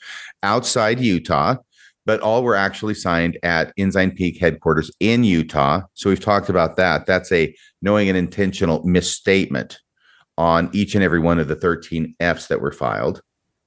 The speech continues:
And then the final point is phone numbers. Oh, I like this. I want you to explain this. Phone numbers for the shell companies went to voicemail. Okay. So once again, the shell companies, which are supposed to be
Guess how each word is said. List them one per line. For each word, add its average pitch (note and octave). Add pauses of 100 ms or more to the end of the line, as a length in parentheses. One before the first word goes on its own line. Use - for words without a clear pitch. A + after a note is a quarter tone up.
(720)
And G2
then A2+
the G#2
final D3
point F2
is E2
phone D#3+
numbers. F2
Oh, A#2
I A#2
like A#2
this. F#2+
I G2+
want A#2+
you G#2+
to D#2+ (360)
explain G2+
this. - (260)
Phone F#3
numbers G#2+
for F#2+
the F2+
shell D3
companies F#2
went G2+
to A#2
voicemail. D#2+ (500)
Okay. G2 (240)
So A2
once D3+
again, A2+ (240)
the A2
shell F#3+
companies, A2+
which G#2+
are F#2
supposed D#3
to D3
be G2